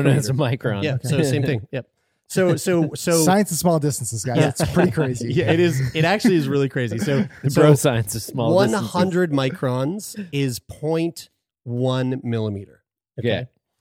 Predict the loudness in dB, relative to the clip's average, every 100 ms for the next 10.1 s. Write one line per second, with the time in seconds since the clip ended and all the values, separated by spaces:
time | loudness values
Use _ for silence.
0 | _ _ -6 -2 0 0 -2 -2 -8 -12
1 | -16 _ -8 -2 0 -2 -4 -8 _ _
2 | _ _ _ _ _ -4 -4 -2 -4 -4
3 | -2 -2 -2 -4 -4 -2 -4 -8 -12 -12
4 | -18 _ -6 -2 0 0 -2 -4 -8 -14
5 | -20 -20 -20 _ _ _ _ _ _ _
6 | -12 -4 -4 -2 -4 -2 0 0 0 0
7 | 0 2 2 2 2 4 4 2 -2 -2
8 | 0 2 2 0 0 -2 -2 -4 -2 0
9 | 0 0 0 0 0 0 -4 -8 -12 -14
10 | -16